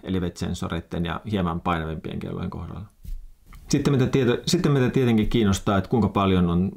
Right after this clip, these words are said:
G P S-toiminta-aika. Se on kuusitoista viiva kolmekymmentä tuntia, riippuu,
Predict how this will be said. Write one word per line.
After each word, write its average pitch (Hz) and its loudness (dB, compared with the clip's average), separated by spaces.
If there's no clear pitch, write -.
G - -
P 117 2
S-toiminta-aika. 95 0
Se - -2
on 123 2
kuusitoista 117 0
viiva 95 0
kolmekymmentä 92 -4
tuntia, 120 -2
riippuu, 104 -4